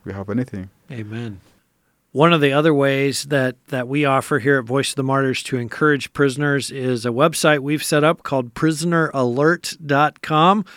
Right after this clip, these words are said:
Speaker 2: Pastor Hassan was actually one of the prisoners on Prisoner Alert. On the site, you click on the button that says "Write a Letter," and it will walk you through writing a letter of encouragement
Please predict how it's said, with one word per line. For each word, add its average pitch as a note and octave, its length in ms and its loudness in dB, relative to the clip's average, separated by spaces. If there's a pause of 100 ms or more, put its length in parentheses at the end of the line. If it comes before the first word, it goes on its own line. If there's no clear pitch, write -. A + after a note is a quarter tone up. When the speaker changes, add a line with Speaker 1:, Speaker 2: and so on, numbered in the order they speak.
(360)
Speaker 2:
Pastor C#3 400 0
Hassan D#3 560 2
was C3+ 160 -2
actually D3 440 0
one C#3 200 0
of C#3+ 100 -2
the C3+ 80 -4
prisoners D#3 500 -2
on D3 240 0
Prisoner D#3 420 -2
Alert. D#3 460 2 (520)
On D#3+ 200 4
the E3+ 100 2
site, F3+ 360 4
you D#3+ 220 -4
click E3+ 280 0
on E3+ 120 2
the D3+ 80 0
button F3 260 4
that E3 140 -4
says D3+ 180 0
"Write D#3+ 240 4
a D#3+ 60 2
Letter," G3 360 8
and C#3 260 -4
it D3+ 120 -2
will C3+ 200 0
walk D3 340 2
you E3+ 140 -2
through F3 340 -4
writing E3 480 2
a D3 80 2
letter E3+ 340 4
of C#3+ 140 2
encouragement E3 800 -4